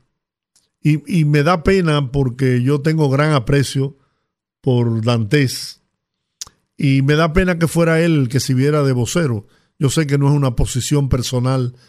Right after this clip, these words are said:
de José, pero de ahí a usted amenazar con que algunos partidos no participarían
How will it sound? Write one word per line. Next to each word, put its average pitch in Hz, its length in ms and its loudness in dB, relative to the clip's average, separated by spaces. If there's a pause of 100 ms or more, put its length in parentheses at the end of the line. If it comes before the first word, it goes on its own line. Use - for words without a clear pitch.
(240)
de 131 140 0
José, 180 460 -2 (680)
pero 123 680 0 (840)
de 147 140 2
ahí 202 280 2
a 180 60 2
usted 170 640 0 (440)
amenazar 143 800 0 (720)
con 143 240 2
que 131 300 0 (380)
algunos 139 460 0
partidos 156 480 0
no 165 160 0
participarían 139 920 -2